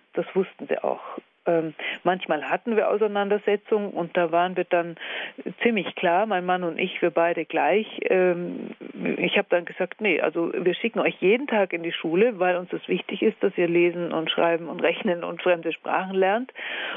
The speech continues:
Und es ist mir mindestens genauso wichtig, dass ihr die Sprache Gottes kennenlernt und Gott kennenlernt. Und wenn wir da einmal in der Woche in die Messe gehen, ähm, dann gehört das einfach dazu und da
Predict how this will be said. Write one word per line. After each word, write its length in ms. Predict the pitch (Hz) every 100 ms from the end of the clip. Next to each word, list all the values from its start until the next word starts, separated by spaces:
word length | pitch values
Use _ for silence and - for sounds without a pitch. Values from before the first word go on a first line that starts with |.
| - -
Und 360 | 208 190 - -
es 140 | 185 180 -
ist 200 | 214 196
mir 160 | 190 180
mindestens 560 | 190 302 311 262 226
genauso 500 | - 175 165 180 180
wichtig, 400 | 180 196 - 196
dass 180 | - 185
ihr 80 | 135
die 140 | -
Sprache 400 | - - 165 -
Gottes 340 | - 175 - 190 -
kennenlernt 560 | 202 196 202 202 202
und 220 | - 156
Gott 260 | - 170 -
kennenlernt. 600 | 202 185 190 180 190 220
Und 100 | -
wenn 140 | 170 165
wir 80 |
da 120 | 160 147
einmal 380 | 170 196 226
in 100 | 185
der 140 | 185 160
Woche 220 | 170 -
in 100 | 160
die 80 | 160
Messe 300 | 160 165 190
gehen, 380 | 175 202 220 - - - - -
ähm, 440 | - 185 180 175 185 _ _ _
dann 380 | 185 196 208 -
gehört 340 | 170 170 196 -
das 120 | -
einfach 280 | - 180 175
dazu 380 | - - 233 247
und 200 | 208 180
da 220 | 175 165